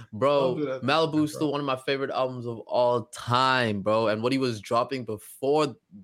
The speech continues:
Speaker 1: before the, the Dre Anderson was complete gold. And not to pit an artist against his former works, but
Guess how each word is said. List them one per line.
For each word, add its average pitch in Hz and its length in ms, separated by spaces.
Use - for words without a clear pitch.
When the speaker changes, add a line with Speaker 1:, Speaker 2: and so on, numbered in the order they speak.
Speaker 1:
before 143 380
the, 135 280
the 113 80
Dre 143 600
Anderson 160 600
was 117 360
complete 131 520
gold. 135 320
And 123 180
not 165 180
to 156 80
pit 165 420
an 131 120
artist 135 360
against 123 300
his 107 140
former 127 360
works, 143 340
but 120 100